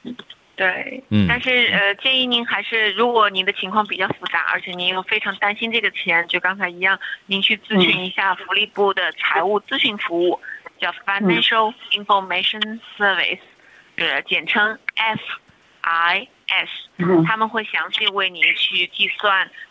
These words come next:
Speaker 1: 嗯，包含怎么样子告诉您，呃，做会更合理，就是在正式申请之前啊，先去咨询，咨询也是免费的。那但是先要预约。
Speaker 3: 就是有，有电话吗？就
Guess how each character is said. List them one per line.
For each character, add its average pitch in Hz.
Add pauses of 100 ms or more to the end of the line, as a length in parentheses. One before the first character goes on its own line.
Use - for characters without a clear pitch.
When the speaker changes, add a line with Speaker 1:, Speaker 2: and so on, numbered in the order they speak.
Speaker 1:
嗯， 170
包 190
含 170
怎 165
么 127
样 175
子 165
告 170
诉 175
您， 151
呃， 147
做 175
会 170
更 185
合 -
理， 165
就 175
是 170
在 190
正 208
式 -
申 202
请 -
之 170 (120)
前 -
啊， 208 (320)
先 185
去 190
咨 190
询， 160 (120)
咨 208
询 -
也 170
是 202
免 170
费 170
的。 123 (400)
那 175
但 185
是 190
先 269
要 196
预 185
约。 175
Speaker 3:
就 190
是 -
有， 269
有 -
电 233
话 233
吗？ 180
就 202